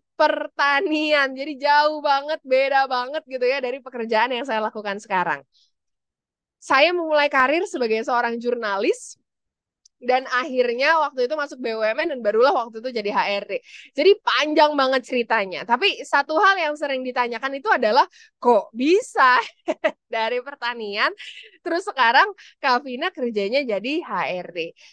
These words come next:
Nah, teman-teman, sebenarnya kalau ditanya, "Kok bisa?" gitu ya, karena memang sebenarnya bisa aja. Faktanya di lapangan, empat puluh lima persen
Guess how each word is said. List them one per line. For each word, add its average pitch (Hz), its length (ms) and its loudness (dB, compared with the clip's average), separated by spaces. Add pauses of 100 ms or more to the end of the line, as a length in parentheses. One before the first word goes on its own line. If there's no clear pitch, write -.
(120)
Nah, 285 160 2
teman-teman, 269 640 -2
sebenarnya 240 560 0
kalau 277 160 0
ditanya, 208 560 -6 (240)
"Kok 214 240 4
bisa?" 233 560 -2
gitu 208 240 -6
ya, 202 160 0
karena 508 240 -2
memang 427 160 -2
sebenarnya 294 400 -2
bisa 240 320 -2
aja. 185 320 -6
Faktanya 294 480 -4
di 277 80 -6
lapangan, 269 640 0 (400)
empat 349 400 0
puluh 320 240 -8
lima 302 160 -4
persen 233 560 -8